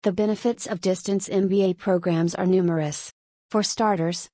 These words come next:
they are cheaper than on-campus programs. Additionally, the program's accreditation is the same as the regular program.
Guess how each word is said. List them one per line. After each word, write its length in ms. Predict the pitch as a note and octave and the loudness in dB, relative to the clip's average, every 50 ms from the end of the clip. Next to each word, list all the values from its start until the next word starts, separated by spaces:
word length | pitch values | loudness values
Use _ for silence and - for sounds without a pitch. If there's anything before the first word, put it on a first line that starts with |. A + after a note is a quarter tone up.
| _ _ _ | _ _ _
they 160 | G3 F#3 F#3+ | 2 2 4
are 100 | G3+ G#3 | 2 0
cheaper 400 | G3+ - - G3+ G3 G3 G#3 F#3+ | 0 -2 0 0 0 0 -2 -2
than 180 | F#3 F3+ F3+ | 0 2 2
on-campus 580 | F3 F3 F3 E3+ - G3 F#3 F3 - G3+ - - | 2 2 0 0 -2 -2 -2 -2 -2 -4 -4 -2
programs. 680 | - G3+ F#3 F3 E3+ E3 D#3+ D#3+ D#3 D3+ D#3 - - - _ _ _ _ _ _ _ - | -2 -2 0 0 0 0 0 0 0 -2 -2 -4 -8 -10 _ _ _ _ _ _ _ -4
Additionally, 720 | G#3 F3 F#3 G#3 G#3+ - - G#3+ G3+ F3+ E3+ E3 F3+ F#3+ - _ _ _ - | -2 2 2 2 2 2 0 0 2 2 2 2 0 0 -4 _ _ _ -4
the 80 | G3 | -4
program's 560 | F#3 - G#3+ G#3 G#3 G#3 A3 G#3+ A3+ A#3 - A3 | -2 2 2 2 4 4 2 2 2 2 2 0
accreditation 920 | A3 - - G#3+ G3+ F#3+ G#3 G#3+ - - F#3+ F#3 F3+ - - F3 E3+ - | -4 -4 -2 0 0 0 0 -2 -2 -2 0 0 0 0 2 0 0 0
is 120 | - F3+ | -2 -6
the 120 | - - F#3 | -6 -6 -4
same 320 | - - - F3 E3+ F3+ | -4 -2 2 2 2 2
as 200 | - F#3 E3+ - | 2 0 -4 -2
the 100 | - F#3+ | -4 -2
regular 460 | F3+ F#3 F3+ E3+ - G3 F#3 F#3 F#3 | 0 0 0 0 0 -2 -2 -2 -2
program. 560 | - - F#3+ F3+ E3+ E3+ D#3+ D#3+ D#3 D3+ D#3 | 0 0 0 0 0 0 0 2 2 0 -2